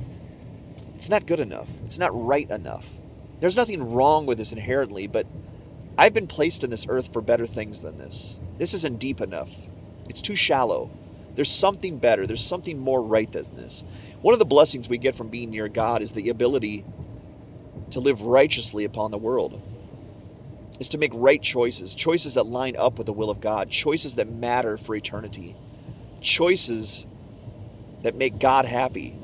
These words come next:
sacrifices that he accepts. I can't tell you what a blessing that is to be near God, is to be able to say and look at your life and to say, "Yes, it matters. This is right."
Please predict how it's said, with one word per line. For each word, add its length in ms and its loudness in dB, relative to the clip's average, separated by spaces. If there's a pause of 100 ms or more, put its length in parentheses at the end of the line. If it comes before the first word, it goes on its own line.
(260)
sacrifices 920 2
that 100 2
he 220 0
accepts. 500 0
I 80 0
can't 260 -2
tell 200 0
you 100 0
what 140 2
a 20 0
blessing 540 0
that 160 -4
is 360 -4 (920)
to 80 -8
be 160 -2
near 240 2
God, 300 6
is 80 -4
to 60 -10
be 60 4
able 180 2
to 60 0
say 220 6
and 100 0
look 140 -2
at 100 -6
your 80 -2
life 240 2
and 80 -10
to 80 -6
say, 140 -2
"Yes, 320 2
it 60 -12
matters. 560 -8 (580)
This 160 2
is 120 -2
right." 440 0